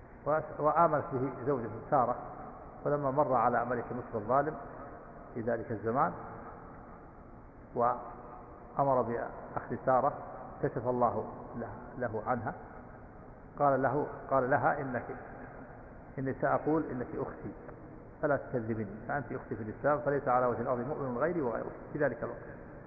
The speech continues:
هو أمة عليه الصلاة والسلام، واحد قاطع أهل الشرك جميعا، أباه وأمه. نعم.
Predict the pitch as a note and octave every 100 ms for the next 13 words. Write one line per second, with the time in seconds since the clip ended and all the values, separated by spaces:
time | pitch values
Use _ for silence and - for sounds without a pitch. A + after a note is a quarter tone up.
0 | - - - - - - - - - -
1 | - D3 D#3 F3 A#2 - A#2+ G#2 - A#2
2 | A#2+ A#2 - A#2+ - - - F3+ - -
3 | - - - - - - - E3+ D3+ A#2+
4 | C#3 A#2+ - C#3 - C#3 A2 - - -
5 | - C3 D3+ - - - C3 A2+ - -
6 | - - - - - - - - - B2+